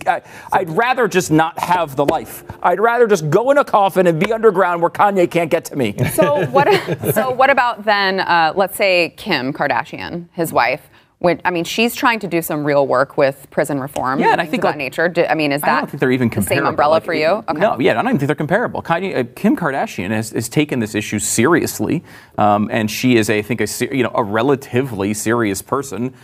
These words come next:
Speaker 1: uh, in comparison to <laughs> Kanye West. Uh, but I mean,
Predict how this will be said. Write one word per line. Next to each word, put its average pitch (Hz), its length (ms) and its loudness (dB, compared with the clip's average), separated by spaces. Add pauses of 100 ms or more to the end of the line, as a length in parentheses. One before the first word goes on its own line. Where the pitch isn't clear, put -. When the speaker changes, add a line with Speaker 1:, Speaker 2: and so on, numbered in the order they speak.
(160)
Speaker 1:
uh, 110 120 -6
in 135 140 0
comparison 113 480 -2
to 101 60 -6
<laughs> - 80 -8
Kanye 110 280 -4
West. 113 500 -4 (360)
Uh, 104 220 4
but 170 140 -2
I 185 40 -4
mean, 180 200 -4